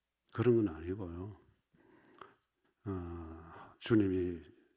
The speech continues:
제일 원치 않는 것이 사람 상처내는 거잖아요. 사람 힘들게 하는 거잖아요. 이런 짓을 의도적으로, 계획적으로 낮과 밤이 다를 정도로 해놓고는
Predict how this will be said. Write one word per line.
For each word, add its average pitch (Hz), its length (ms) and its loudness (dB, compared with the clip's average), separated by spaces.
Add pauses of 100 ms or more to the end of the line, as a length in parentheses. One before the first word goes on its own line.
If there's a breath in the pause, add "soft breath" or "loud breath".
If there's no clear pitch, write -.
(300)
제일 90 480 2
원치 101 420 4
않는 85 300 -2
것이 87 180 -10
사람 104 420 2
상처내는 90 640 0
거잖아요. - 380 -14 (880)
사람 98 340 2
힘들게 107 460 4
하는 78 220 -12
거잖아요. - 500 -20 (1900 soft breath)
이런 123 240 8
짓을 - 240 2
의도적으로, 110 960 10
계획적으로 110 760 6
낮과 98 380 2
밤이 101 280 4
다를 98 340 0
정도로 107 400 4
해놓고는 92 600 -4